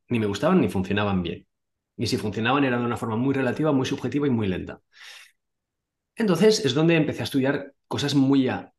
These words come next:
ambiguas. Mientras seguía trabajando, eh, ya no era comercial, sino que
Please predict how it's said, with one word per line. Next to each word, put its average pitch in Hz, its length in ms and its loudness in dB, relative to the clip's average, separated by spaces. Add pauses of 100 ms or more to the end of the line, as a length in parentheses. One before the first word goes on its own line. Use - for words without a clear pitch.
(120)
ambiguas. 101 520 -6
Mientras 107 220 -2
seguía 110 220 0
trabajando, 147 800 2
eh, 95 720 -6
ya 113 140 -4
no 127 80 0
era 123 100 0
comercial, 127 400 0
sino 110 240 -2
que 92 360 -4